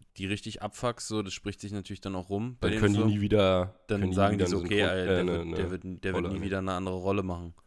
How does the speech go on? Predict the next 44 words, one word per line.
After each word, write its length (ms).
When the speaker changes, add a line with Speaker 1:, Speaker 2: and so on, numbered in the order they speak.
Speaker 1:
So, 240
Speaker 2:
Ja. 80
Speaker 1:
das 180
ist 140
ja, 160
da 80
machst 200
du 40
dir, 300
schaufelst 420
dir 100
ja 60
eigentlich 240
dein 160
eigenes 300
Grab, 240
ne? 160
Speaker 2:
Ja, 180
ja, 140
Speaker 1:
Aber, 100
Speaker 2:
klar. 180
Speaker 1:
aber 220
so 80
ein 60
bisschen, 480
äh, 380
ich 60
Speaker 2:
Man 100
Speaker 1:
glaube, 160
Speaker 2:
darf's 100
Speaker 1:
das 80
Speaker 2:
nicht 180
Speaker 1:
ist 60
Speaker 2:
überreizen. 580
Speaker 1:
Richtig, 580
richtig. 360
Aber 400
da 240
sind 180
schon 140
viele 260
dabei, 360
die 140
dann, 320